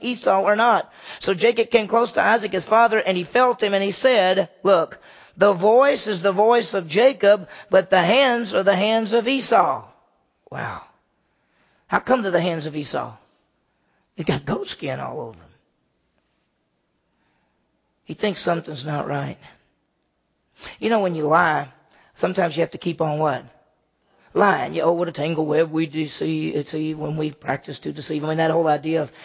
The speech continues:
what do we always do? C S Lewis says, "A little lie is like being a little pregnant."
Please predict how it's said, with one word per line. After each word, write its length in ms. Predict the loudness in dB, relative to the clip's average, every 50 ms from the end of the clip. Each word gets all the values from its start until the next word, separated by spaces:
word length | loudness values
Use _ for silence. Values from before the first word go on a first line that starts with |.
| -20 -20 _ -6
what 100 | -4 -4
do 60 | -2
we 140 | -2 -2 -2
always 320 | 0 0 0 -2 -4 -6
do? 300 | -6 -4 -4 -2 -2 -4 -6 -8 -10
C 200 | -4 -2 0 0
S 120 | 0 0
Lewis 240 | 2 2 2 2 0
says, 240 | 0 0 0 0 0
"A 60 | 0
little 220 | 0 2 2 2 4
lie 280 | 4 4 4 4 2
is 80 | 0 0
like 220 | 0 0 0 0
being 140 | -2 -2 -2
a 60 | -2
little 200 | 0 0 -2 -2
pregnant." 440 | 0 0 -2 -2 -2 -6 -12 -14 _